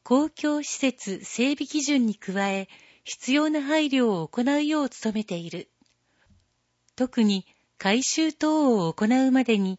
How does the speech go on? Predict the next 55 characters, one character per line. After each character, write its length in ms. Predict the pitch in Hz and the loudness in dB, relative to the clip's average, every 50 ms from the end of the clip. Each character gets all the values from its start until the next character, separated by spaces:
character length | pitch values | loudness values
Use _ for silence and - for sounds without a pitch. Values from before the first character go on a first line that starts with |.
| _ _ _ | _ _ _
時 160 | - - 175 156 | -10 -10 -8 -6
間 300 | - 214 247 269 285 294 | -4 -2 0 0 2 0
を 80 | 294 | 0
要 220 | 294 294 302 302 302 | 0 0 -2 -4 -4
す 180 | - - 330 | -6 -4 -4
る 120 | 294 285 247 | -4 -2 -4
施 180 | - - - | -4 -6 -6
設 260 | - 269 262 - - | -4 -6 -4 -2 0
に 100 | 208 202 | 0 0
つ 200 | 185 - - 226 | -2 -4 -6 -6
い 80 | 226 208 | -6 -4
て 160 | - - 185 | -4 -6 -4
は、 180 | 170 165 170 175 _ _ _ _ _ - | -4 -4 -8 -10 _ _ _ _ _ -12
施 180 | - - 269 | -8 -4 -4
設 320 | 262 - 294 269 - - - | -2 0 -2 -2 -2 -4 -6
所 140 | - 175 156 | -4 -4 -4
管 260 | - - 254 277 294 | 0 2 2 2 2
課 140 | 285 - 302 | 2 2 2
に 140 | 294 294 285 | 2 2 2
対 220 | - 294 277 262 | 2 2 2 2
し、 340 | 240 - - - 196 190 _ _ _ _ | 0 -2 -4 -6 -6 -8 _ _ _ _
議 140 | - - 254 | -2 2 4
員 200 | 294 302 302 285 | 4 4 4 4
紹 320 | 269 - - 226 226 233 | 2 2 2 2 2 2
介 260 | 233 - - 240 240 233 | 2 0 0 2 2 4
の 120 | 220 226 | 2 2
事 160 | - - 165 | 0 -2 0
例 240 | 151 190 247 269 269 | 2 2 4 4 2
を 80 | 277 285 | 0 0
含 280 | 262 - - - 254 | -4 -4 0 2 2
め、 160 | 220 202 202 - - - _ _ _ _ _ _ - | 2 2 0 -4 -10 -20 _ _ _ _ _ _ -4
バ 120 | 175 170 | -2 0
リ 140 | 180 233 269 294 | 0 2 0 0
ア 40 | |
フ 140 | 285 - - | -2 -2 -2
リ 200 | 294 302 302 302 | -2 0 0 -2
ー 40 | - | -2
環 260 | - 302 294 294 294 | 0 2 2 4 2
境 280 | 277 - - 240 226 214 | 2 0 2 2 2 2
の 120 | 196 185 | 2 0
改 280 | - - - 190 240 240 | -2 -2 0 0 0 0
善 240 | - 294 294 277 285 | 2 2 4 4 4
に 100 | 285 262 | 2 0
関 260 | - - 269 277 262 | 0 2 2 2 0
す 200 | - - 254 233 | 0 -2 -2 0
る 120 | 208 190 - - - _ _ _ _ _ _ | -2 -2 -6 -10 -20 _ _ _ _ _ _
好 260 | - - 220 247 285 | -2 0 2 2 2
事 160 | - - 330 | 0 0 2
例 180 | 320 311 294 277 | 2 4 4 4
な 140 | 254 240 | 4 2
ど 140 | 185 196 180 | 2 0 0
を 40 | 170 | -2
周 320 | 170 - - - 254 240 | -2 -4 -2 0 0 0
知 100 | - - | -2 -4
し、 340 | - - - - 190 190 - | -6 -6 -4 -6 -6 -8 -10